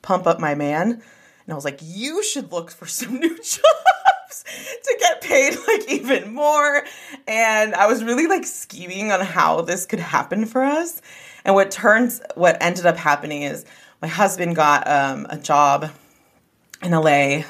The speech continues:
We were from the Bay. We moved to L A. I remember having a very tough conversation with my husband. And we kinda made a deal. I was like, "Look, if we're gonna go to L A,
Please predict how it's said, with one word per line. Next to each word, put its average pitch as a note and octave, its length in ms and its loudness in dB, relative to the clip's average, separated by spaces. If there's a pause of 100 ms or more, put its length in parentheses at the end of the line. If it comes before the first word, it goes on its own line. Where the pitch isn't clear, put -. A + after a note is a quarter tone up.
We D3+ 120 -6
were D#3 80 0
from D#3+ 180 -2
the D#3 80 -2
Bay. C#3+ 420 2 (480)
We E3 100 0
moved D#3 280 -2
to E3+ 80 4
L D#3+ 180 4
A. C#3+ 400 0 (180)
I E3 60 0
remember D#3+ 280 2
having D#3 240 0
a D3 60 -4
very D3+ 720 -2 (1040)
tough D3+ 280 -6
conversation D3 520 -6
with C#3 80 -16
my C#3 60 -8
husband. C3+ 500 -6 (1040)
And E3+ 100 -2
we E3+ 60 -4
kinda C4+ 200 4
made B3+ 120 6
a E3 80 2
deal. D3+ 300 -10 (360)
I F3 60 -2
was E3+ 100 0
like, D#3+ 140 0
"Look, E3 160 -2
if D#3+ 100 -10
we're E3+ 100 -2
gonna A#3+ 160 0
go C4+ 100 2
to C4 60 2
L A#3 160 0
A, F3 280 -4